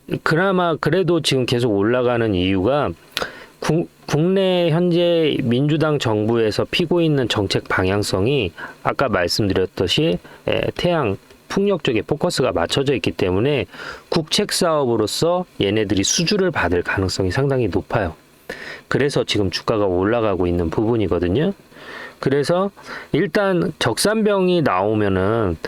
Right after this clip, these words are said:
하루에서 이틀 정도 조정이 나왔다가 올라갈 가능성이 상당히 높아요. 그래서 제가, 어, 오늘 정리가 될 수도 있다라고 말씀을 드리는 거고, 일단은 세 시 가 넘어가야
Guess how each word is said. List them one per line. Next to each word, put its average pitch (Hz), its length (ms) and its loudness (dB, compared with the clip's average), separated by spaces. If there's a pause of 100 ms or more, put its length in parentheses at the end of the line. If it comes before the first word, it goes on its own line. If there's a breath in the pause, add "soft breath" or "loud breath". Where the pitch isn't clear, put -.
(180 loud breath)
하루에서 190 1000 2
이틀 143 420 -2
정도 120 300 0
조정이 123 540 0
나왔다가 98 800 0
올라갈 110 500 2
가능성이 98 680 0
상당히 165 460 0
높아요. 92 540 -2
그래서 131 400 0
제가, 139 500 -2 (560 loud breath)
어, 92 340 0
오늘 131 280 0
정리가 101 420 0
될 98 180 -2
수도 - 200 -4
있다라고 98 400 0
말씀을 87 500 0
드리는 113 400 0
거고, 95 460 0 (420 loud breath)
일단은 185 720 0
세 214 180 2
시 214 220 0
가 185 180 2
넘어가야 110 880 0